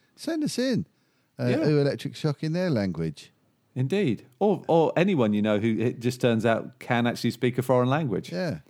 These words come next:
Speaker 1: yeah.
Speaker 2: Um, yeah.
Speaker 1: Oh, I might try and get a Spanish one.
Speaker 2: I was, I've got a Sp-, I've got a Spanish friend. I could get one of
Speaker 1: Yeah,
Speaker 2: those.
Speaker 1: yeah.
Speaker 2: I could always speak to Scottish Joe 'cause he speaks French.
Speaker 1: Okay.
Speaker 2: Yeah,
Speaker 1: Nice.
Speaker 2: that might, that might work. <laughs>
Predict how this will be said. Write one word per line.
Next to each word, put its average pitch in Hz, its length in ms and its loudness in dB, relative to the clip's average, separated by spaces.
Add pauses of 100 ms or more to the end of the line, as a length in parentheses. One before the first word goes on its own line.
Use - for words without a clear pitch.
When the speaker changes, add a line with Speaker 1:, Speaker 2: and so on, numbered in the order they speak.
(340)
Speaker 1:
yeah. 180 220 -6 (100)
Speaker 2:
Um, 98 380 -6 (760)
yeah. 143 240 -2
Speaker 1:
Oh, 170 200 2
I 123 60 2
might 139 200 -2
try 131 100 -2
and 117 80 -2
get 113 80 -4
a - 60 -8
Spanish 117 520 -4
one. 76 260 -8 (600)
Speaker 2:
I - 60 -8
was, 147 140 -8 (100)
I've 160 220 -2
got - 100 -4
a - 80 -2
Sp-, - 160 -12
I've 135 180 -6
got 104 100 -8
a - 20 -8
Spanish 101 400 -8
friend. 90 240 -10
I 90 40 -12
could - 140 -20
get 98 180 -12
one 101 140 -8
of 110 60 -8
Speaker 1:
Yeah, 104 100 -8
Speaker 2:
those. 104 160 -10
Speaker 1:
yeah. 110 220 -10 (1080)
Speaker 2:
I 110 100 -6
could 147 120 -2
always 151 140 0
speak 127 220 -2
to - 60 -10
Scottish - 360 -6
Joe 113 200 0
'cause - 180 -8
he 123 100 -2
speaks - 320 -8
French. 95 500 -4 (220)
Speaker 1:
Okay. 120 460 -8 (640)
Speaker 2:
Yeah, 101 80 -10
Speaker 1:
Nice. 127 480 -8
Speaker 2:
that - 100 -14
might, 92 220 -8
that 101 120 -8
might 95 220 -6
work. 90 280 -6
<laughs> - 40 -20